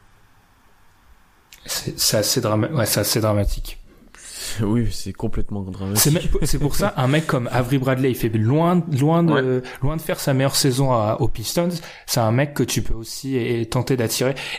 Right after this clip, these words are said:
Speaker 1: et ça pourrait, euh, aller dans l'idée de plus de, de plus donner le ballon à Booker, parce que tu peux jouer avec un backcourt Bradley Booker, ça en plus ça lui enlève de la pression défensive.
Speaker 3: Ah ouais, du coup, ouais, ça te fait point de Booker. D'ailleurs, ils ont testé, là, contre les Knicks,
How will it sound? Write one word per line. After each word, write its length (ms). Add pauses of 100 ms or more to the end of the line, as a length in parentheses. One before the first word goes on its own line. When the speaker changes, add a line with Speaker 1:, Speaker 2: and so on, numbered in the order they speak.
Speaker 1:
et 140
ça 240
pourrait, 480
euh, 140 (280)
aller 240
dans 160
l'idée 340
de 140
plus 420
de, 200 (460)
de 80
plus 420
donner 240
le 60
ballon 400
à 100
Booker, 440 (380)
parce 120
que 100
tu 180
peux 140
jouer 220
avec 160
un 80
backcourt 500 (180)
Bradley 440
Booker, 360
ça 180
en 80
plus 180
ça 160
lui 120
enlève 240
de 80
la 80
pression 300
défensive. 500 (800)
Speaker 3:
Ah 140
ouais, 140
du 120
coup, 220
ouais, 160
ça 100
te 140
fait 240
point 240
de 80
Booker. 380 (260)
D'ailleurs, 240
ils 120
ont 60
testé, 480
là, 220
contre 240
les 80
Knicks, 240